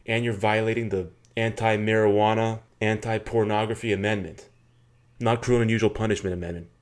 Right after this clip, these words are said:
Pornography and marijuana. Don't listen to the fucking liberals." And anytime I see someone eating an apple or not smoking marijuana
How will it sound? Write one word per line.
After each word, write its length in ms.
Pornography 520
and 100
marijuana. 500
Don't 160
listen 180
to 80
the 40
fucking 300
liberals." 400
And 140
anytime 420
I 120
see 280
someone 400
eating 300
an 80
apple 480
or 80
not 300
smoking 420
marijuana 680